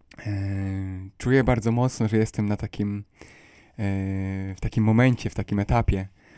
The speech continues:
mm, procesu, e, ponownego, e, poszukiwania korzeni, zagłębiania się. E,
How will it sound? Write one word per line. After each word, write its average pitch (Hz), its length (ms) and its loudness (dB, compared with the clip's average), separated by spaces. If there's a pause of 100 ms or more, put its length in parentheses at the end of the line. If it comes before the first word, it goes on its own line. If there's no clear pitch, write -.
(500)
mm, 95 600 -4
procesu, 101 1080 -2
e, 101 40 -8 (1700)
ponownego, 113 800 4 (340)
e, 92 480 -4
poszukiwania 98 680 -2
korzeni, 98 420 -4
zagłębiania 101 640 -4
się. 127 180 -8
E, 135 80 -6